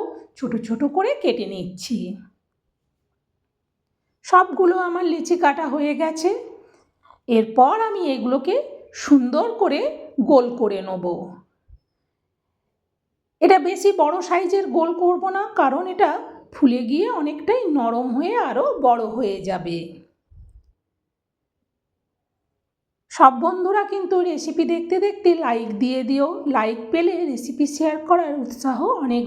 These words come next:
বাড়ে, সেই জন্যই বলি বন্ধুদেরকে লাইক দিতে। দেখো, সব গোলগুলোই আমার রেডি হয়ে গেছে।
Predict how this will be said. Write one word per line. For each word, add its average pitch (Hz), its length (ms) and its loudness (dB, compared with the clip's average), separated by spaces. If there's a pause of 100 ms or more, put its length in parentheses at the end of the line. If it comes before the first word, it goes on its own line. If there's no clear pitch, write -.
বাড়ে, 175 400 -4
সেই 226 260 0
জন্যই 269 400 -2
বলি 302 260 0 (100)
বন্ধুদেরকে 214 640 -2
লাইক 180 340 -2 (100)
দিতে। 175 340 -4 (3500)
দেখো, 269 260 6 (160)
সব 311 180 6 (140)
গোলগুলোই 330 640 2
আমার 370 360 -2
রেডি 240 320 2
হয়ে 196 260 -2
গেছে। 180 400 -6